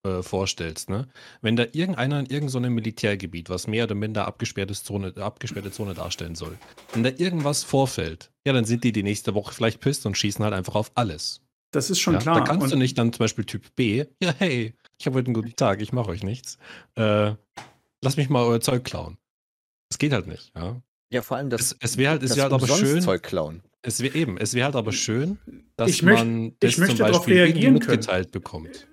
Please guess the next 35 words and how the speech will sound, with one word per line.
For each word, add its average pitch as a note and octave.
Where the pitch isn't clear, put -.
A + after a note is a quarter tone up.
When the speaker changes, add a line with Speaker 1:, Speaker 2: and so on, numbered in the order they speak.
Speaker 2:
Das A3
ist G3+
der D3+
Punkt. A#2
Speaker 1:
Dass A#2
du, C3
Speaker 2:
Ich A#2
Speaker 1:
wenn B2+
jetzt B2+
du C3
der B2+
Typ C3
B C#3
bist G3
und A#2+
dahin D3
gehen A#2+
willst, A2+
du C#3+
aber C#3
keine A#3
Ahnung A3
von -
nichts A3
hast, B2
weil A2+
du A2+
quasi A#2
erst F#2
aufgewacht E2
bist A#2+
in F#2+
der G2
Runde, G#2
ähm, A2+